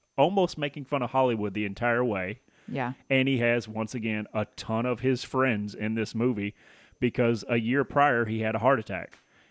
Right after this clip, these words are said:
Speaker 1: And these friends reached out to him when he had his heart attack because they're friends with him.
Speaker 2: Yeah.
Speaker 1: And,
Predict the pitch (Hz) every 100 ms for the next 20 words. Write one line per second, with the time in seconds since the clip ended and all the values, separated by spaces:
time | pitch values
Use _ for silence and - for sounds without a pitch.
0 | - 104 104 107 107 117 - - 160 151
1 | 143 131 127 127 - 139 135 - 113 101
2 | 104 107 107 107 110 107 104 123 127 107
3 | 98 - 113 - 107 107 123 127 208 131
4 | 110 92 87 147 113 104 104